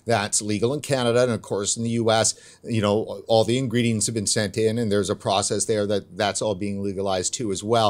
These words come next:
So if that's the case and there's not an epidemic, uh, is the hysteria justified?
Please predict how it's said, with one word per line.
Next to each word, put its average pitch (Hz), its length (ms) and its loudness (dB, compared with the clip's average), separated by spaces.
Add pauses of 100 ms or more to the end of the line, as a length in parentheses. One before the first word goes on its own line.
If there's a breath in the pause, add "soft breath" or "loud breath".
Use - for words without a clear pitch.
(300 loud breath)
So 151 240 4
if 110 100 -2
that's 175 300 2
the 175 80 0
case 143 380 0
and 113 120 0
there's 101 220 0
not 139 240 2
an 143 100 0
epidemic, 101 680 0 (340 loud breath)
uh, 120 300 2
is 120 280 0
the 117 140 6
hysteria 120 720 2
justified? 143 580 0